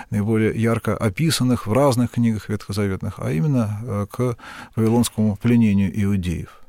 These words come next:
Бог предупреждает не раз, э, э, иудейских царей и его,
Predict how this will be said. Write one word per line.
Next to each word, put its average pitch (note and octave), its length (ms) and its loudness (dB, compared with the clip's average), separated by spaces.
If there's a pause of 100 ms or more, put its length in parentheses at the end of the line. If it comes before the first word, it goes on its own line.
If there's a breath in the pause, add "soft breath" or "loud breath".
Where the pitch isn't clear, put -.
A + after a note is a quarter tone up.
(400)
Бог - 560 -6
предупреждает G#2+ 800 2
не G2 140 2
раз, F2+ 420 -2 (140)
э, G2 760 -8 (680 loud breath)
э, G2+ 280 -2
иудейских G#2 500 0
царей C#3+ 420 2
и G#2 280 2 (500 loud breath)
его, G2+ 560 -2